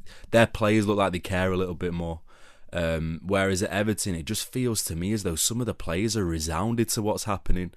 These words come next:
and I don't think half of them will even look beyond this season, especially if they go down. Um, so for me, it's just, you know, I think Rafa Benitez's job should probably be more appreciated now, if anything,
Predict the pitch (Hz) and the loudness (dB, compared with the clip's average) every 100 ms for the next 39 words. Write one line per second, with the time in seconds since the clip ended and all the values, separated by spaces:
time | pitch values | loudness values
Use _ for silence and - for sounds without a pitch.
0 | - - - - 95 92 113 113 98 95 | -18 -20 -20 -4 2 4 4 4 2 2
1 | 92 87 85 87 87 82 - 87 90 85 | 2 2 -2 0 0 -2 -2 -2 0 0
2 | 82 85 - - 90 85 85 82 - 90 | -2 -2 -4 -2 -2 0 -2 -2 -2 0
3 | 104 117 110 92 - - - - 117 95 | 0 0 0 -2 -4 -4 -4 -2 -2 -4
4 | - 82 87 87 76 95 92 85 - - | -6 -6 -4 -4 -2 -2 -2 -6 -14 -18
5 | - - - 85 85 82 82 80 78 - | -20 -18 -6 0 0 0 -2 -4 -6 -8
6 | - 117 104 110 110 123 117 104 - 120 | 0 0 2 2 4 4 2 0 0 -2
7 | - - - - - 98 92 - - - | -4 -12 -20 -8 0 0 0 -8 -20 -8
8 | 123 135 120 - - - - - 113 113 | -2 2 0 0 -12 -20 -20 -12 2 4
9 | 107 107 85 104 104 95 101 90 82 78 | 4 0 0 2 2 2 0 0 -2 -2
10 | 101 101 87 - 98 98 92 90 90 87 | 2 2 2 -4 -2 -2 -2 -2 -2 -2
11 | 78 87 87 90 90 - - 90 95 104 | -2 -2 0 0 0 4 4 4 0 -2
12 | 101 - 92 87 82 80 82 82 - 82 | -4 -2 -2 -2 -2 -2 -2 -4 -6 -8
13 | 80 | -8